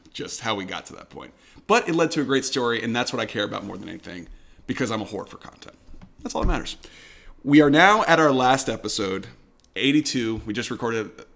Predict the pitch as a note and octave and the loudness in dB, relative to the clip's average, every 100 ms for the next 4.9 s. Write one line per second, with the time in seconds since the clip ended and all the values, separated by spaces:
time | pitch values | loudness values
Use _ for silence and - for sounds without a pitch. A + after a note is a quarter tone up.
0 | - - D#2+ F2 G2 G#2+ - G2 G2+ - | -20 -18 -14 -10 -4 -4 -4 -8 -12 -14
1 | - - - A#2 C3+ D#3 D#3 C3+ A2 - | -20 -18 0 2 2 2 0 0 -2 -4
2 | - _ _ _ _ _ B2 D#3 G3 G3+ | -10 _ _ _ _ _ 0 0 0 0
3 | E3+ C#3 C#3 B2+ C3+ B2 C3 A#2 A#2 A2+ | 0 0 -2 -4 -2 0 0 -2 -2 -4
4 | A2 G#2 G2+ G#2 G2 G2+ G2 G2 | -4 -4 -4 -4 -6 -8 -8 -10